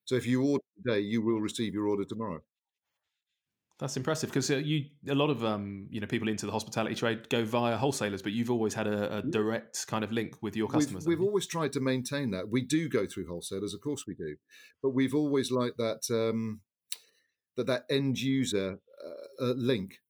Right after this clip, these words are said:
Speaker 1: because you get such good feedback when you're going direct. Uh, and we're not going direct in a, in a, in a large way, far from it. Um,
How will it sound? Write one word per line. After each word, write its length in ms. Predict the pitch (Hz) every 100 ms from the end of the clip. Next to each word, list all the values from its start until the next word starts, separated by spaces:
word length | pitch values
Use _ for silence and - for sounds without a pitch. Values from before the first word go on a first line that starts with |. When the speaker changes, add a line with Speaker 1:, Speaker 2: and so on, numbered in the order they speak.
| _ 127
Speaker 1:
because 280 | 127 131
you 80 | 135
get 140 | 143 190
such 280 | 131 - -
good 140 | 107
feedback 480 | - 120 113 95 -
when 160 | 101 98
you're 120 | 92
going 200 | 98 90
direct. 540 | 90 85 85 - - - _ _ _ _ _
Uh, 280 | 104 104 107 -
and 160 | 123 131
we're 200 | 131 143
not 160 | 131
going 180 | 110 98
direct 320 | 92 95 90
in 80 | 90
a, 60 | 90
in 240 | 92 92
a, 60 | 98 107
in 80 | 92
a 40 |
large 300 | 98 95 85
way, 160 | 92 85
far 240 | 98 95
from 240 | - 117
it. 140 | 73 - _ _ _ -
Um, 500 | 104 104 104 101